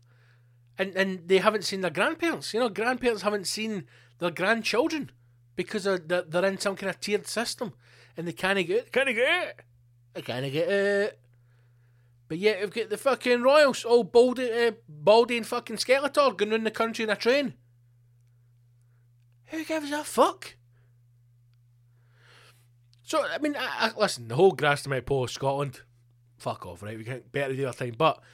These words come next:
I can, I can see some argument for what the fuck are they do? What is the point in this? And surely somebody within Clarence House, I believe, must have sat down and went, "Maybe this isn't a good idea.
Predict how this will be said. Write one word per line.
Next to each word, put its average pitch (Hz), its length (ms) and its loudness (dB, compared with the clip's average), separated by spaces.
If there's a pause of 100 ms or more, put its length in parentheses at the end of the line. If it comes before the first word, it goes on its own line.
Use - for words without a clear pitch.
(760)
I 247 100 -2
can, 320 420 -2
I 226 60 -10
can 302 280 -6
see 196 280 -8
some 175 580 -2 (500)
argument 185 540 2
for 151 380 2 (1200)
what - 160 0
the 202 80 -8
fuck - 300 -12
are 190 40 -6
they 170 80 -2
do? 160 160 -10
What 269 140 -6
is 262 80 -10
the 254 80 -6
point 202 220 -6
in 294 60 -10
this? 262 120 -8
And 247 160 -6
surely 359 400 -4
somebody 185 380 -4
within 151 400 -2 (200)
Clarence 170 540 4
House, 208 300 6
I 240 60 6
believe, 196 540 4 (1600)
must 226 200 -4
have 220 80 4
sat 220 220 2
down 214 100 4
and 208 80 6
went, 202 180 2
"Maybe 285 260 2
this 254 220 -4
isn't 226 180 2
a 185 120 0
good 185 180 -6
idea. 175 540 -4